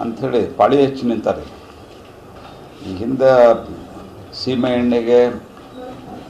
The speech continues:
ಆನಂತರ ಕೆಲವು ಭಾಳ ದಿವಸದ ಹಿಂದೆ ಡೈರಿ ಹಾಲಿಗೂ ಪಾಳಿ ಹಚ್ತಿದ್ರು. ಆ ಪಾಳಿ ಹಚ್ಚೋದು ಸ್ಥಿತಿ ಇವ್ರಿಗೆ ಬಂದ್ಬಿಟ್ಟದೆ. ಈಗ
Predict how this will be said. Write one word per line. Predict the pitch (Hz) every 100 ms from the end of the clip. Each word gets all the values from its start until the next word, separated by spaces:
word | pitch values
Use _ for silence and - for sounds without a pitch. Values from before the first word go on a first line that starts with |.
| -
ಆನಂತರ | 98 110 117 110 117 113 110 107 -
ಕೆಲವು | 113 113 123 101 - - - 101
ಭಾಳ | 104 147
ದಿವಸದ | 147 147 147 131
ಹಿಂದೆ | 131 139 117
ಡೈರಿ | 110 127 143
ಹಾಲಿಗೂ | 120 131 143
ಪಾಳಿ | - 120 123
ಹಚ್ತಿದ್ರು. | 110 - 98 - - - - - - - - - - - -
ಆ | 98
ಪಾಳಿ | 107 135 165
ಹಚ್ಚೋದು | 151 - 156 156
ಸ್ಥಿತಿ | 143 139 127 151
ಇವ್ರಿಗೆ | 139 131 160
ಬಂದ್ಬಿಟ್ಟದೆ. | 117 117 104 90 76
ಈಗ | 67